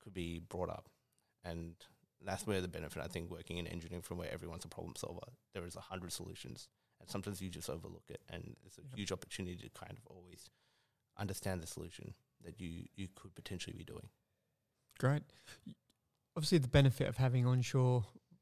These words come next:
Speaker 2: team around you, um, you've just talked about. One of the, um, downsides to that can obviously be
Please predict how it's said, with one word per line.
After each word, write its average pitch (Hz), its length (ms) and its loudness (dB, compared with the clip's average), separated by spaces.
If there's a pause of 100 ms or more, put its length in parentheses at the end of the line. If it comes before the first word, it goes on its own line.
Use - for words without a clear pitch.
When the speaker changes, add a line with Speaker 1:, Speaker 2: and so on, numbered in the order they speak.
(360)
Speaker 2:
team 127 280 8
around 120 400 10
you, 120 220 8 (220)
um, 123 160 4
you've 120 260 2
just - 220 2
talked 135 260 2
about. 117 340 2 (440)
One 143 160 10
of 127 180 8
the, 123 480 8 (120)
um, 123 260 6
downsides 139 640 8
to 123 80 0
that 117 320 2
can 139 140 4
obviously 139 340 4
be 123 440 4